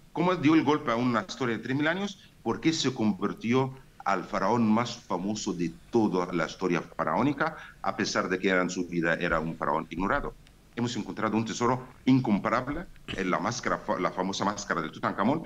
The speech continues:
Y para que tengan la idea sobre el tesoro, una pieza de los cinco mil, eh, piezas del tesoro es un sarcófago precioso, hecho de oro macizo de ciento catorce kilogramos.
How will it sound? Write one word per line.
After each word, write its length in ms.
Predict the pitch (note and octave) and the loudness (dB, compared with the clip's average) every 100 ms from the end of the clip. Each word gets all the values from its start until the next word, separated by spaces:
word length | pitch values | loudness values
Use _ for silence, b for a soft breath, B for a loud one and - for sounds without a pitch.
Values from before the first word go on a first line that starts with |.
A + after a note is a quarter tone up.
| B - | B -4
Y 100 | A2 | -2
para 180 | B2 | 0
que 100 | C3+ | 0
tengan 240 | F3 A3 F3+ | 0 2 2
la 80 | B2 | 2
idea 240 | C#3 D3 | 2 0
sobre 220 | E3 A2 | 0 -2
el 40 | G#2+ | -4
tesoro, 380 | - D#2 C2+ B B B | -4 -6 -6 B B B
una 420 | - A3+ G#3 - | 4 6 4 0
pieza 400 | - F3+ A3 D3+ | 2 4 4 2
de 120 | A#2 G2+ | 0 0
los 140 | G2+ | 0
cinco 320 | - F#3 - | 2 2 4
mil, 360 | D3 D#3+ D3 - - | 6 6 4 0 -2
eh, 300 | F2+ E2 - - | 0 2 -2 0
piezas 360 | B2 C#3 B2+ F#2 | 2 2 0 -2
del 120 | F#2 | -8
tesoro 540 | - - C#3+ D3 - - - | -6 0 0 0 -4 -12 -6
es 120 | A#2+ | -2
un 80 | F3+ | 0
sarcófago 640 | F3+ C3 D#3+ C#3+ A#2+ C3 - - - | 0 0 -2 0 -4 -4 -12 -20 -4
precioso, 680 | B2 A2+ G#2+ C#3+ D#3+ D3+ - - - - - | -2 0 0 0 0 -2 -10 -18 -20 -18 -2
hecho 240 | D3+ D#3 C#3 | 0 2 4
de 80 | |
oro 300 | A#2 D#3 F#3 - | 4 4 2 2
macizo 640 | A2+ G#2+ - E3+ E3+ F3+ | 2 2 -4 -8 -6 -4
de 140 | A#2 | -2
ciento 560 | A2 - D3 F#3 - - | -4 -2 -2 0 -4 -4
catorce 560 | - A2+ - F3+ - F3 | -4 -4 -4 -6 -4 -6
kilogramos. 800 | E3+ G3 G#3 A3+ B3+ - - | -4 -2 0 2 2 -2 -10